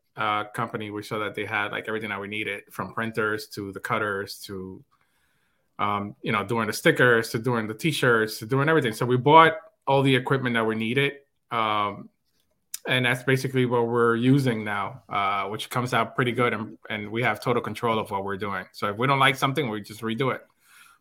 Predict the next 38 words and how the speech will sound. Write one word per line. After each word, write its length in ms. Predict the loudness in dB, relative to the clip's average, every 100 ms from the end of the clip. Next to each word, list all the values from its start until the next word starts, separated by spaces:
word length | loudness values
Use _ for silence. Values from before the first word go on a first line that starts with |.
| _ -4
But, 340 | -2 -2 -4 _ _ _ _ _ _ _ _ _ _
um, 460 | -2 0 0 -4 -10 _ _ _ _ _ _ _
I 80 | -4
think 160 | 0 2
the, 160 | 2
the 140 | 2 -2
machines 420 | -2 -2 0 2
are 80 | 0
great. 460 | 2 2 2 -2
The 80 | -4
printers 380 | -4 -2 -2 -2
are 60 | -2
great. 480 | -2 -2 -2 -6
The 100 | -6
stickers 360 | -4 -2 -2 -2
are 60 | -2
great. 400 | -2 -2 -4 -8
The 60 |
quality 360 | -4 0 0 0
of 80 | -2
the 60 |
stuff 300 | -4 -4 -4
is 100 | -4
great, 380 | -4 -2 -2 -6 _ _
you 80 | -6
know, 160 | -4 -2
but 280 | -2 -2 0
again, 300 | 4 4 4
like, 160 | 2
we're 100 | 2
spending 360 | 0 0 2 2
a 40 |
lot 160 | 2 0
of 60 |
money 280 | 0 -2 -2
on 220 | -2 -4
just, 380 | -4 -6 -6 -6
like, 240 | -4 -4